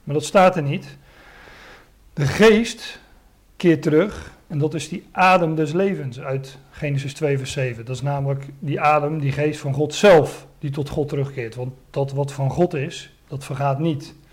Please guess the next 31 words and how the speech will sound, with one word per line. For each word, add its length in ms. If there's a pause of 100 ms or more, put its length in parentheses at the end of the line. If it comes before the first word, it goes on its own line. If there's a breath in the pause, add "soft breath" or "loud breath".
(240 soft breath)
Hè, 160
en 120
die 100
mens, 440
die 160
keert 240
tot 180
het 100
stof 300
terug. 440 (840 soft breath)
En 140
de 60
geest, 440
hè, 140
die 200
adem 320
des 140
levens 420
die 100
God 240
in 80
de 60
mens 260
geblazen 500
had, 360 (600 soft breath)
ja, 80
die 180
keert 220
terug 220
tot 160
God. 340